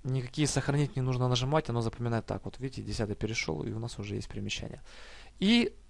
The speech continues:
по поводу маркеров. Маркеры у нас вот. И нам нужно выбрать, э, маркер "Важно". Всё у нас уже красненьким выделено. Здесь у нас маркер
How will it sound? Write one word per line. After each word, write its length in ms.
по 80
поводу 340
маркеров. 680
Маркеры 520
у 160
нас 520
вот. 440
И 280
нам 280
нужно 240
выбрать, 500
э, 300
маркер 380
"Важно". 420
Всё 240
у 60
нас 320
уже 220
красненьким 680
выделено. 560
Здесь 420
у 40
нас 220
маркер 480